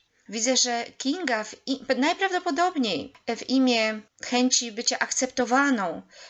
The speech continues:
przez, y, otoczenie niewegańskie, przez, y, mięsożerne otoczenie, zamieściła to zdanie. Mam wrażenie, że się tym zdaniem asekuruje. Mówi:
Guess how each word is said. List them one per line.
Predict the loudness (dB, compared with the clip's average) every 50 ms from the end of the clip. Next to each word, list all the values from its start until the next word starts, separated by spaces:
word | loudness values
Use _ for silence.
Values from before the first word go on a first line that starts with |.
| -8 _
przez, | 0 0 0 0 0 -2 -2 0 2 2 4 4 2
y, | 2 -2 -4 -6 -4 -4 -4 -4 -4
otoczenie | -4 -4 -2 -2 -2 -2 -2 -2 -4 -6 -6 -6 -4 -4 -6 -8 -10 -14 _ -10
niewegańskie, | -4 0 0 2 2 2 2 2 2 2 2 2 0 0 0
przez, | -2 -2 -2 -2 -2 -4 -4 -4
y, | -4 -6 -8 -8 -8 -8 -8 -8
mięsożerne | -6 -2 0 2 2 2 2 2 0 0 0 0 -4
otoczenie, | -4 -4 -6 -6 -6 -6 -4 -4 -4 -4 -4 -6 -12 -16 -16 -16 -14 -6
zamieściła | -2 0 0 2 2 2 2 0 0 -2 -4 -4
to | -4 -2 -2
zdanie. | -2 0 0 -2 -2 -2 -4 -6 -8 -10 _
Mam | -2 2 2 4
wrażenie, | 4 4 4 2 2 0 0 -2 0
że | 0 0
się | 0 0 0
tym | -2 -2 0 2 2 2
zdaniem | 2 2 2 4 4 2 2
asekuruje. | 2 2 2 0 0 -2 -4 -4 -4 -4 -6 -6 -4 -2 -2 -4 -4 -8 -12 _ _ -20 -20 -20 -20 _ _ -4
Mówi: | -2 -2 0 0 0 -2 -2